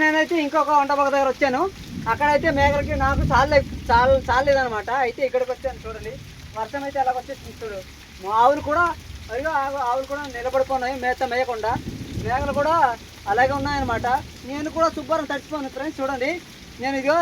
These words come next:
ఈ వండబొక్క దగ్గర అయితే వచ్చేసాను. చూడండి, చాలా పెద్ద గాలి తుఫాన్ లాగా వచ్చేసింది ఫ్రెండ్స్.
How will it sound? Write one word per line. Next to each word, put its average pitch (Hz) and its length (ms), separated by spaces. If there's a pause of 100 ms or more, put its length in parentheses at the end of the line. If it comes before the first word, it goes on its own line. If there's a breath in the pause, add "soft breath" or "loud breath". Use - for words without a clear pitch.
ఈ 269 120
వండబొక్క 262 400
దగ్గర 262 200
అయితే 254 140
వచ్చేసాను. 254 400
చూడండి, 247 300 (4000)
చాలా 247 240 (120)
పెద్ద 247 200 (140)
గాలి 277 220
తుఫాన్ 320 260
లాగా 302 160
వచ్చేసింది 277 440
ఫ్రెండ్స్. 311 240